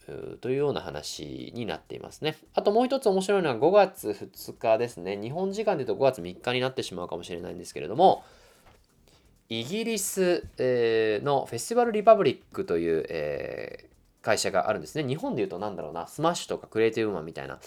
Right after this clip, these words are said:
フェスを作っている会社があるんですけど、まあ、どういったフェスを作っているかというと、レディングとか、えー、ワイヤレスフェスティバルとか、その、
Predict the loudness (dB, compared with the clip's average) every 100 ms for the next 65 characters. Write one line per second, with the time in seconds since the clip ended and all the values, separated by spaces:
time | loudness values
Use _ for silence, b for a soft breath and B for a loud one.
0 | B B _ -2 0 4 2 2 -4 -2
1 | -4 _ -2 0 0 -4 -4 -4 -4 -6
2 | -2 -2 -4 -12 -16 -10 -6 -2 4 4
3 | 4 2 -4 -4 -8 -8 -12 -8 -6 -6
4 | -8 -2 2 2 2 -4 -10 -10 -10 -12
5 | B B B B B B _ -8 -6 -6
6 | -8 -8 -10 -12 -12 -14 -14 -6 8 10
7 | 10 6 4 0 -8 -10 -8 -8 -8 -12
8 | -8 -8